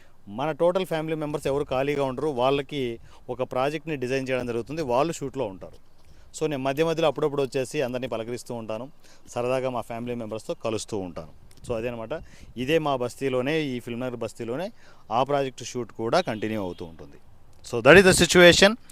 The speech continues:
So మిగతా విషయాలు వీలైనంత ఫాస్ట్గా కంప్లీట్ చేసి ఫ్యామిలీ మెంబర్స్కి ఇస్తున్నాను. కంప్లీట్ చేసి, ఆ, ఫాస్ట్గా షూట్, వెళ్ళా-, షూట్కి వెళ్ళాల్సిన సిచ్యువేషన్ ఉంది.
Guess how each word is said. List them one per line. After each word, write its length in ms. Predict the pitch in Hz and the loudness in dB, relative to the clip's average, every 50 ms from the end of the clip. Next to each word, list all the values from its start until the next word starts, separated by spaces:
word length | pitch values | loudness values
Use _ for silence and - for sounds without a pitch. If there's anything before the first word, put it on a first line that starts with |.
| - - - - - | -18 -18 -10 -2 0
So 60 | 165 | 2
మిగతా 260 | 139 147 160 165 180 185 | 4 4 4 8 8 8
విషయాలు 640 | 180 165 - 165 165 160 165 160 156 147 151 156 | 8 8 8 8 10 10 12 12 10 10 8 6
వీలైనంత 360 | 131 127 147 151 147 147 139 | 4 4 4 6 4 4 2
ఫాస్ట్గా 380 | 120 127 135 135 - - 120 107 | 0 0 0 -2 -2 -6 -8 -6
కంప్లీట్ 380 | - 123 131 135 147 147 131 | -4 -4 0 0 0 2 4
చేసి 320 | 135 135 127 - 170 180 185 - - - - - | 4 2 2 2 -4 -4 -6 -8 -18 -20 -14 -4
ఫ్యామిలీ 300 | - 139 127 131 147 147 | 0 2 4 4 6 4
మెంబర్స్కి 380 | 143 143 135 131 131 - - 120 | 6 4 6 4 4 2 2 -2
ఇస్తున్నాను. 440 | 107 - - 123 117 120 143 180 - - - - - - - - | -4 -4 -2 -2 -2 -2 -2 -4 -6 -12 -20 -20 -20 -12 -4 -4
కంప్లీట్ 340 | 123 131 127 143 139 120 135 | -2 -2 0 -2 0 2 4
చేసి, 500 | 135 131 135 131 - 151 143 120 101 90 - - - - - - - - - - - - 104 | 4 4 2 0 -2 -2 -2 -2 -2 -4 -10 -14 -20 -20 -20 -20 -20 -20 -20 -20 -12 -8 -6
ఆ, 400 | 104 107 107 107 104 101 98 95 | -4 -2 -2 -2 -4 -4 -6 -8
ఫాస్ట్గా 540 | - - 127 127 143 143 - - - 147 151 | -2 2 4 6 6 4 2 -2 -4 -4 -4
షూట్, 380 | 139 - - 139 135 123 - 139 127 113 107 98 95 92 90 - - 98 | -4 -4 -4 -6 -6 -4 -2 -2 -2 0 -2 -2 -4 -8 -10 -14 -14 -8
వెళ్ళా-, 280 | 107 113 120 123 127 | -6 -2 -2 -2 -2
షూట్కి 320 | 117 - - 135 123 - 131 | -2 -4 -4 -4 -2 0 2
వెళ్ళాల్సిన 360 | 127 120 120 113 107 - 107 | 4 4 4 4 2 0 -6
సిచ్యువేషన్ 500 | - - 113 - 123 123 123 - - 120 | -8 -10 -8 -4 -4 -4 -4 -4 -6 -8
ఉంది. 220 | 113 113 131 156 | -6 -4 -4 -6